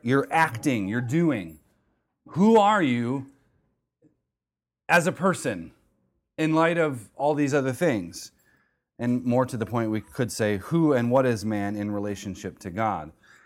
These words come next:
The foundation of Christianity and its expression in the world through man is the heart, is the heart. The heart is the center of man. It's the inner man. It's the spring that dispenses the issues of life, Proverbs four twenty-three says.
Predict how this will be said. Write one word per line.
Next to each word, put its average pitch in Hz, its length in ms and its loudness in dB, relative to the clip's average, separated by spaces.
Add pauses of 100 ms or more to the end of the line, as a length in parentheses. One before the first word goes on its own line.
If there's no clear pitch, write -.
(240)
The 127 80 -6
foundation 190 580 0
of 147 100 -4
Christianity 135 680 -4
and 107 100 -4
its 113 160 -6
expression 139 640 -6
in 110 120 -4
the 101 60 -6
world 95 460 -6 (960)
through 165 280 2
man 104 480 0 (400)
is 117 180 -6
the 123 80 -8
heart, - 560 -12 (760)
is 110 160 -10
the 107 80 -10
heart. - 460 -4 (520)
The 120 80 -8
heart 175 260 2
is 123 140 -2
the 131 80 -4
center 151 460 -4
of 92 140 -6
man. 82 360 -10 (300)
It's 113 180 -6
the 147 140 -4
inner 180 300 0
man. 95 400 -6
It's 131 220 -6
the 120 140 -4
spring 156 640 0
that 120 160 0
dispenses 127 720 -2
the 117 200 -2
issues 131 340 -4
of 92 120 -10
life, 107 460 -2
Proverbs 101 420 -6
four 104 180 -6
twenty-three 98 500 -8
says. 80 440 -12